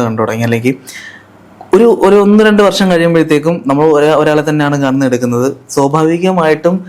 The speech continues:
ഏ, ചില ചാഞ്ചാട്ടങ്ങളൊക്കെ തോന്നാം. അത് മനുഷ്യ സഹജമാണ്. പക്ഷെ അതിനുള്ള ഒരു ഇന്റിമസി ഉണ്ടാക്കിയെടുക്കുക എന്നുള്ളതാണ്. ഇപ്പോ നമ്മള് കാണുന്ന, ഇപ്പൊ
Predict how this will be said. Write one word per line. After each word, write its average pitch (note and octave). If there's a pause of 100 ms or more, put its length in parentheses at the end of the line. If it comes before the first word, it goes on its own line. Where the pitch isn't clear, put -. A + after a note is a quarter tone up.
(360)
ഏ, - (160)
ചില D#3
ചാഞ്ചാട്ടങ്ങളൊക്കെ D#3
തോന്നാം. C#3+ (880)
അത് C3
മനുഷ്യ C#3
സഹജമാണ്. C#3 (560)
പക്ഷെ A2+ (100)
അതിനുള്ള D3+ (100)
ഒരു E3
ഇന്റിമസി E3+
ഉണ്ടാക്കിയെടുക്കുക D3
എന്നുള്ളതാണ്. G2+ (600)
ഇപ്പോ D3 (160)
നമ്മള് E3+
കാണുന്ന, C#3+
ഇപ്പൊ F3+